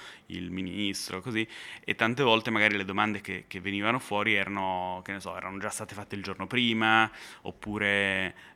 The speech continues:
eh, erano poco coerenti con il ritmo della giornata, e, e quindi dicevo: "Ma perché sta succedendo questo?" Perché neanche, neanche noi abbiamo il tempo di, di, di informarci. Una volta,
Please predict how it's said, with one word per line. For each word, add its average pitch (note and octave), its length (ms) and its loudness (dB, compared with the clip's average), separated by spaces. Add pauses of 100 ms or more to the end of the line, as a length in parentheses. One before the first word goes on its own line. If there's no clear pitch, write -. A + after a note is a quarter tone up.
eh, F2+ 460 -6
erano F2+ 1120 -4
poco - 460 -8 (380)
coerenti G2 540 -4
con F#2+ 220 -8
il F#2 580 -8 (180)
ritmo G#2 500 -6
della F#2 240 -2
giornata, G#2+ 840 6 (440)
e, A2 640 -2 (380)
e D3+ 120 0
quindi D#3 240 -2
dicevo: A2+ 220 -4
"Ma G#2+ 220 -4
perché C#3+ 300 -8
sta - 160 -4
succedendo G2 580 -6
questo?" F#2 340 -8
Perché A#2+ 500 2
neanche, C3 560 6
neanche C3 480 4
noi C3+ 260 6
abbiamo G#2+ 460 2
il F#2+ 120 -6
tempo G#2+ 360 -2
di, F#2 200 -8
di, F2+ 280 -8
di F2+ 80 -8
informarci. G2 500 2
Una G2 120 -4
volta, A#2 280 -2